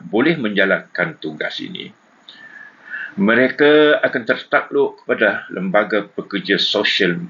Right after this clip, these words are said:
Malaysia dengan standard latihan, pendaftaran dan etika yang jelas seperti doktor, jurutera dan peguam. Ini bukan kehendak suka-suka, tau. Ya, kementerian.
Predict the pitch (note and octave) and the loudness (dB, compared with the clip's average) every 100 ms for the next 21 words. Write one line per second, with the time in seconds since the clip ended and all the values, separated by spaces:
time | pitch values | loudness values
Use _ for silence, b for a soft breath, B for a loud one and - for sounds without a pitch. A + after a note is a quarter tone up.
0 | - F2+ E2 E2+ - G1+ - - - - | -12 -12 -10 -8 -8 -10 -12 -16 -20 -20
1 | _ B B B G#2 G#2 F#3+ - - F#3 | _ B B B -2 2 2 0 0 0
2 | E3+ - A#2 B2+ B2 G#2+ G#2+ G#2 - - | 0 0 -2 -2 -2 2 2 2 -8 -20
3 | _ - E2+ F2+ - A#2+ A2 G#2 G#2 F#2+ | _ -14 -8 -8 0 0 4 2 0 -8
4 | B B _ F#2+ F#2+ - - - F3+ - | B B _ -4 -4 -8 -14 -10 -4 0
5 | C#3 A2+ F#2 F#2 F#2+ G#2 - - - G#2 | 2 0 -2 0 2 2 0 -2 -4 -6
6 | F2+ - F#2+ E2 G#2+ - _ G2+ F#2+ F#2+ | -4 -2 -2 0 -4 -4 _ 0 2 0
7 | F#2 _ G2 F#2 F#2 - F2+ F2+ E2 E2+ | -4 _ -2 -2 -2 -4 -2 -2 0 -4
8 | E2+ - - - - - - _ - - | -4 -10 -8 -6 -6 -8 -18 _ -18 -18
9 | _ _ _ _ _ _ B B B B | _ _ _ _ _ _ B B B B
10 | B B - E3+ F#3+ F3+ E3 - E3 E3 | B B 0 2 2 0 0 0 -2 0
11 | E3 - - - - E3+ - - - E3 | -2 0 -2 0 -2 -2 2 2 4 0
12 | - - _ _ _ _ - C#3+ A3 G#3+ | 0 -10 _ _ _ _ 0 2 2 0
13 | D#3 D#3 E3+ F#3+ D4+ | 0 2 4 2 0